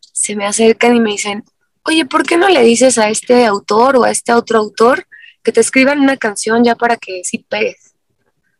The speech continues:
Y yo, "¿Cómo? O sea, ahora porque no hay otros tres hombres detrás de mí, ahora ya las canciones que hago no te parecen suficientemente buenas para mi carrera".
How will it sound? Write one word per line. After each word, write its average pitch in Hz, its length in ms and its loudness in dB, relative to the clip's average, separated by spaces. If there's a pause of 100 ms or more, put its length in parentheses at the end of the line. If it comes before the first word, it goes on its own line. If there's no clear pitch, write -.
(260)
Y 240 200 2
yo, 233 340 2 (680)
"¿Cómo? 269 340 0
O 202 80 -12
sea, 202 360 -2 (140)
ahora 240 300 2
porque 262 280 -2
no 226 100 2
hay 233 100 4
otros 240 400 0
tres 226 240 0
hombres 240 320 2
detrás 202 340 -4
de 220 80 -4
mí, 233 320 0 (800)
ahora 220 400 4
ya 240 180 6
las 233 220 2
canciones 226 540 -2
que 214 140 -2
hago 220 340 0
no 220 160 0
te 226 120 -4
parecen 220 460 -2
suficientemente 214 760 -2
buenas 208 340 0
para 208 240 -4
mi 185 100 -20
carrera". 196 440 -8